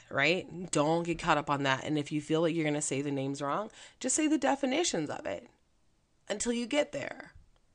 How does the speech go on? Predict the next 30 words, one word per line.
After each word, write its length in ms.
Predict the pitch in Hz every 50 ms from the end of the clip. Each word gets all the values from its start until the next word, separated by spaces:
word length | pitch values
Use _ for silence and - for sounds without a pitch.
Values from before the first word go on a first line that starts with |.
| _ -
How 120 | - 247
about 180 | 233 240 233 226
that? 380 | 214 190 156 147 - - - _ _ _ _ _ - - - - - -
Wherever 540 | - 175 - - - - 247 262 247 269 262
your 340 | 247 220 185 175 170 175 180
funky 400 | - - 165 156 165 170 - 180
feet 260 | 170 - 160 151 135
take 240 | - 143 120 - -
you 80 | - -
today, 320 | - - - - - - - _ _ _ _ _ - _ _ _ _ _ _ _ _ _ _ _ _ -
this 300 | 147 160 170 160 - -
week, 380 | 139 120 - - _ - _ _ _ _ _ _ _ - - - - - - - - - -
wherever 880 | 143 170 190 - - - - 190 196 208 226 220 208 - 262 247 254
your 440 | 254 190 165 156 160 165 165 180 185
funky 360 | - - 156 160 170 - 175
feet 280 | 165 - 160 151 156 -
land, 380 | 135 131 117 - 78 71 - -
when 180 | - 156 156 156
you 140 | 165 214 -
enter 300 | - 240 254 208 220 226
in 100 | 220 208
the 80 | 180
space, 360 | 170 - - 143 127 147 - -
you 120 | 180 147
understand 640 | - 160 160 156 156 151 - - 143 139 139 139
that 80 | 139 -
you 240 | - 147 151 151 143
are 140 | 151 151 143
the 80 | 143
magic, 800 | 139 135 127 135 156 151 151 - - 73 71 69 - - -